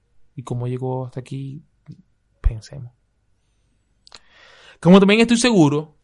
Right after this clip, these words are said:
que están utilizando el antídoto del virus que ya estaba disponible antes de que lo liberaron. Lo estaban utilizando. Lo están utilizando para el control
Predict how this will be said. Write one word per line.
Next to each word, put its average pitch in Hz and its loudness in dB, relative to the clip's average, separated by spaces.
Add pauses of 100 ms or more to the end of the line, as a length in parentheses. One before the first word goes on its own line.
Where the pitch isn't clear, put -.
que 143 -8
están 147 -4
utilizando 165 -2
el 156 0
antídoto 165 -4 (160)
del 135 -6
virus 143 -6 (1200)
que 131 -10
ya 131 -6
estaba 139 -6
disponible 131 -8 (380)
antes 127 -8
de 117 -10
que 117 -10
lo 113 -6
liberaron. 110 -10 (100)
Lo 147 -6
estaban 151 -4
utilizando. 120 -8 (1200)
Lo 139 -4
están 147 2
utilizando 175 -4 (300)
para 139 -2
el 147 -6
control 151 -8